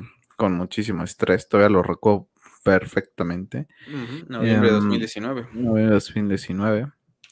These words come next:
Speaker 1: Y después lo quise jugar nuevamente cuando estuvimos suscritos por un periodo de tiempo en el, en el Game Pass,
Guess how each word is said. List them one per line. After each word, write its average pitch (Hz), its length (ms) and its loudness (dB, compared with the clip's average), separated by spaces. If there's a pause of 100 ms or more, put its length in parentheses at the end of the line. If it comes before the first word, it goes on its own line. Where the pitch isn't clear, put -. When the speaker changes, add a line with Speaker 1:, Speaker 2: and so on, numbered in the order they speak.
Speaker 1:
Y 95 720 -4
después 117 1200 4 (160)
lo 113 320 4
quise 123 340 -2
jugar 101 560 2
nuevamente 110 540 -2
cuando 98 260 -4
estuvimos 104 520 -4
suscritos - 600 -8
por 101 200 -4
un 104 120 -4
periodo 98 480 0
de 92 100 0
tiempo 101 480 -6
en 87 100 -6
el, 87 260 -6
en 98 160 -10
el 92 180 -8
Game 104 240 -6
Pass, 135 300 -2